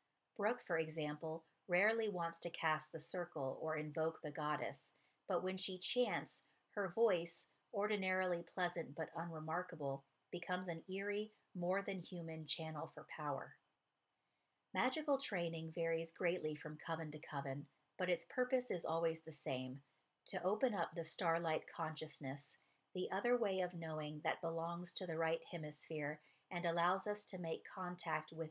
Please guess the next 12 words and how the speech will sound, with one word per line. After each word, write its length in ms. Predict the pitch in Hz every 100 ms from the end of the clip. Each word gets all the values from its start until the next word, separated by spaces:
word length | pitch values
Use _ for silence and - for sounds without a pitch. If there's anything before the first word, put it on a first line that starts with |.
| - 170
the 100 | 160
divine 600 | 165 156 160 160 160 156
within. 540 | 143 147 131 131 143 - _ _ _ _ _ _ _ _
The 60 | 180
beginner 460 | 185 185 220 269
must 300 | 277 269 -
develop 400 | 233 190 170 156 - -
four 280 | 185 214 220
basic 400 | 156 151 170 175
abilities: 720 | 180 202 156 143 143 143 - _ _ _ _
relaxation, 960 | 170 170 165 156 - 165 170 - 202 214 - _ _ -
concentration, 960 | 170 160 170 - 160 151 143 160 165